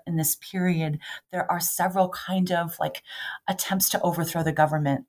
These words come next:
of, of Porfirio Diaz, um, and the Mexican president or dictator, <laughs> um, we might s-, might say, but he, um, so this is one of them, and, um, called the Teresista uprising because the, the insurrectionists,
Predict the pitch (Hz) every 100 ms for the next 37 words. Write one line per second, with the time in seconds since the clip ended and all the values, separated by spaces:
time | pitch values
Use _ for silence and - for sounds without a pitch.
0 | 170 160 156 - - 156 - 190 - 180
1 | 156 143 151 82 - - - 185 170 143
2 | 165 147 156 147 143 - - 151 - 165
3 | 151 139 - - - 190 170 196 - 190
4 | 185 226 - - - 214 214 196 202 185
5 | 165 - - 190 185 175 - - 185 175
6 | 170 - 196 190 - 160 156 - - -
7 | 202 190 - 165 254 262 202 151 - 233
8 | 240 240 233 233 185 175 165 160 - 156
9 | 156 - - - 185 175 165 156 - 254
10 | 254 - 175 175 - - - - 185 175
11 | 165 180 175 165 - - 170 165 160 170
12 | 165 156 147 - 160 156 - 190 - 175
13 | 180 196 - 170 170 247 -